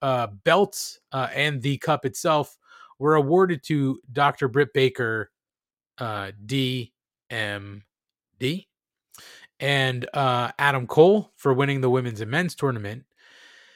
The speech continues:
And this is gonna be the second edition, uh, and it's gonna kick off with an opening ceremony at Double or Nothing on May twenty-eighth. And then matches are gonna take place during A E W's summer tour of, uh,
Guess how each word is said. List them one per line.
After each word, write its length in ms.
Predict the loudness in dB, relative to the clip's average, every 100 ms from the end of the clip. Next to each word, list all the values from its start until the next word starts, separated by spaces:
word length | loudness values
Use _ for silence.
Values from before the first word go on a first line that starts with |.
| _ _ _ -4
And 140 | 6
this 160 | 6 6
is 80 |
gonna 160 | 0 2
be 120 | 4
the 80 | 2
second 500 | 4 0 2 0 0
edition, 720 | -4 0 0 0 -4 -6 -10 _ _ -4
uh, 340 | 0 2 2
and 120 | -2
it's 100 | -4
gonna 160 | 2 2
kick 260 | 4 0 4
off 240 | 2 4
with 140 | 2
an 80 | 2
opening 420 | 4 4 4 0
ceremony 600 | -2 2 2 2 0 -2
at 320 | -4 -8 -8 2
Double 280 | 4 6
or 80 | 4
Nothing 460 | 4 0 -2 -4 -4
on 420 | -4 -2 -2 -4
May 200 | -4 -4
twenty-eighth. 640 | -4 -8 -8 -12 -16 _ _ _ _ _ _ _ _ _ _ -10
And 120 | -4 -2
then 160 | 0
matches 360 | 2 2 0 -4
are 60 |
gonna 160 | -2 -4
take 300 | 0 -2 0
place 240 | -2 0
during 240 | -2 -2 -2
A 100 | -6
E 140 | -6
W's 520 | -4 -2 -2 -4 -6 -12 -14
summer 400 | -4 0 2 0
tour 480 | 0 -2 0 -4 -6 _ _ _ _ _
of, 580 | -2 0 2 0 -4 -14 -6
uh, 320 | -4 -4